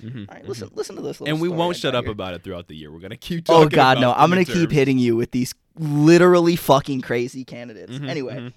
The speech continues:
Speaker 2: a new Texas <laughs> steakhouse candidate just dropped, and she's fucking crazy. A little bit of background.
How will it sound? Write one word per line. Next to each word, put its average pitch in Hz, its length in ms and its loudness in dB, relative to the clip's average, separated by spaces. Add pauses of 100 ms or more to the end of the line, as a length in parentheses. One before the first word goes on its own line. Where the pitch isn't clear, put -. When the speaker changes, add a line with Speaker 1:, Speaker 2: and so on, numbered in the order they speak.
(420)
Speaker 2:
a 147 80 -4
new 214 180 -4
Texas - 500 -10
<laughs> - 0 -
steakhouse 147 640 -8
candidate 117 460 -14
just 190 220 -16
dropped, 110 400 -16 (360)
and 147 120 -14
she's - 220 -14
fucking 175 440 -6
crazy. 127 460 -12 (180)
A - 40 -20 (160)
little 180 160 -10
bit 190 100 -6
of 147 60 -10
background. 123 540 -14